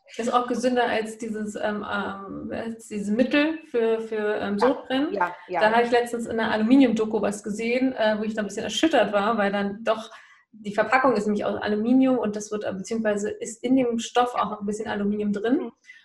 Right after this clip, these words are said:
Speaker 1: Und das konsumierst du dann, wenn du zum Beispiel zu viel davon konsumierst, äh, kann das halt wirklich hirnschädigend sein. Das steht auch in der Verpackung übrigens drauf, auf den, äh, Nebenwirkungen.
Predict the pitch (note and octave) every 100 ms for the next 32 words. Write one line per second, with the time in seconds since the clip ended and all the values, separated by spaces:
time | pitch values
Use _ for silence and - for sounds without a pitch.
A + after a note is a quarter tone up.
0 | _ - A3+ A3+ B3 A#3+ A3+ A#3+ B3 G#3+
1 | G3 G3 G#3+ - A3 A3 - - C4+ B3+
2 | A3 A3 G#3+ G#3 G#3+ G#3 G#3+ A#3+ B3 -
3 | G#3 G3+ A3 G3+ G#3 F#3+ G#3 A3 A3+ C4
4 | C4+ G3 F3 F3 F3+ F3+ F#3 G#3+ E4+ E4
5 | D4 C4+ C4 B3+ C4 B3+ A3+ G#3+ G#3+ G#3
6 | G#3+ A3 C#4+ C4+ C4 B3 A#3+ A#3+ A3+ B3+
7 | B3+ C4 C4 C4 C4